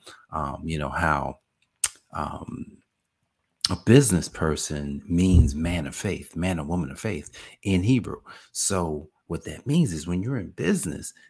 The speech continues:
then, then you are, you are acting out. You are, you are moving forward in things that you cannot see. You're just believing forward. And so what, what I discovered just by reading, just by reading the Bible is that, you know, God's business is way bigger.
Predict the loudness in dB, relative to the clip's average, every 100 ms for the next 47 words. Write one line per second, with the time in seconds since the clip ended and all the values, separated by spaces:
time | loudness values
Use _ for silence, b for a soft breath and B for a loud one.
0 | _ -2 0 -2 -4 -4 -2 -2 -2 2
1 | 2 2 -4 -2 0 0 -2 -10 _ -4
2 | -4 -4 -2 0 0 -4 -2 0 0 0
3 | 4 4 4 0 2 2 2 0 2 2
4 | 2 -2 -4 -8 0 2 2 0 -4 -2
5 | -2 -4 -4 -6 -4 -8 -4 0 0 0
6 | -4 -2 -2 -2 B B B B -2 0
7 | -2 -4 -4 -2 -2 -4 -8 -10 -10 -10
8 | -10 -6 -2 0 -2 B B B B B
9 | -2 0 2 0 -2 -4 -6 -8 -10 -2
10 | 0 0 -2 2 4 4 4 2 -2 _
11 | -4 -2 0 2 2 2 -2 -4 -8 B
12 | B B -2 0 0 -4 -6 _ _ _
13 | -4 -2 -4 0 0 2 2 2 2 -2
14 | -4 -4 -2 -2 -2 -2 -4 -6 -20